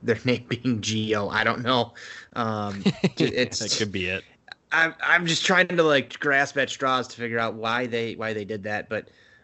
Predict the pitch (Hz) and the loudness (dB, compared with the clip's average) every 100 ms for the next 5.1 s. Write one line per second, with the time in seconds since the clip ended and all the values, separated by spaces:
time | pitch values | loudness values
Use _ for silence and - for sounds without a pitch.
0 | _ 107 107 104 101 92 - - 110 120 | _ -8 -6 -6 -6 -10 -12 -2 0 2
1 | 120 - - 110 113 104 104 98 104 - | 0 0 -4 -4 -4 -4 -8 -6 -8 -8
2 | - - 98 101 101 98 - 95 92 - | -14 -14 -10 -6 -4 -6 -12 -14 -14 -14
3 | 78 - 73 - 104 95 85 110 117 110 | -16 -14 -16 -10 -2 -2 -2 -4 -2 0
4 | 117 101 107 104 101 107 98 92 92 90 | -2 -4 -6 -6 -8 -8 -8 -8 -10 -10
5 | 90 | -12